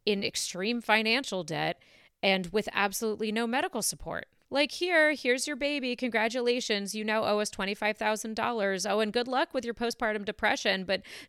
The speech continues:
just enjoy every minute." You know, the whole thing is a scam. The whole thing is bullshit.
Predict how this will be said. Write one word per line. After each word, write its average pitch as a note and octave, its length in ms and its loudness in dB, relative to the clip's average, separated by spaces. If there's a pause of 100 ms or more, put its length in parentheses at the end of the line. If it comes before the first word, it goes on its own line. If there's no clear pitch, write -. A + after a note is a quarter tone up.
just C4+ 300 -2
enjoy D#4 380 4
every D4 280 6
minute." B3+ 480 2 (260)
You A#3+ 160 -4
know, C4 140 -2
the C4 120 -4
whole C4+ 260 -4
thing C#4 260 -4
is B3+ 140 -6
a C4+ 40 -8
scam. C4+ 460 -4
The D#3+ 100 -8
whole G#3 180 0
thing A#3+ 200 -6
is A#3+ 120 -8
bullshit. - 600 -4